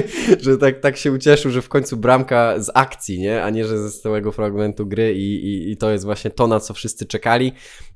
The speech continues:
E, i też bardzo fajnie pojawił się na boisku, em,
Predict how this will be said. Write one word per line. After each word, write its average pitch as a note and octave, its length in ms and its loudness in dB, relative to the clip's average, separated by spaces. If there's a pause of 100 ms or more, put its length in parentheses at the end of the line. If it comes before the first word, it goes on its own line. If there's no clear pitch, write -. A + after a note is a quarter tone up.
(120)
E, G#2 380 0
i D#3+ 140 -8
też E3+ 260 2
bardzo C#3 260 2
fajnie D3 300 0
pojawił B2+ 300 0
się B2+ 100 -6
na A#2 80 0
boisku, A2+ 640 -2
em, G#2 420 0